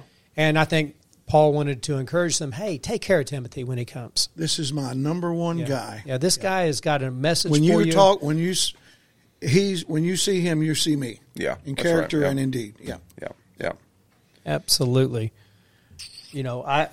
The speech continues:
Speaker 1: I love that relationship with, between Paul and Timothy.
Speaker 3: Mm-hmm.
Speaker 1: We need to see more of that within the
Speaker 3: Sure.
Speaker 1: church, you know,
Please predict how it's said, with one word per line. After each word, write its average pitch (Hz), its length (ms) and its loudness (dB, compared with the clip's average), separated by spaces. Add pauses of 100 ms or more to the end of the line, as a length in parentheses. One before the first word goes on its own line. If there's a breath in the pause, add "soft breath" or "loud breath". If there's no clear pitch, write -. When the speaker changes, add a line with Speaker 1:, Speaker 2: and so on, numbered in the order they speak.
Speaker 1:
I 151 220 6
love 160 340 6
that 160 220 4
relationship 143 680 0
with, 131 240 -4
between 135 400 2
Paul 139 240 2
and 123 100 -4
Timothy. 143 420 -4
Speaker 3:
Mm-hmm. 160 180 -6
Speaker 1:
We 151 120 0
need 151 160 2
to 147 80 0
see 147 260 0
more 131 360 0
of 131 100 -4
that 147 280 2
within 147 240 0
the 135 120 0
Speaker 3:
Sure. 139 260 -2
Speaker 1:
church, - 180 -6
you 135 120 2
know, 135 260 0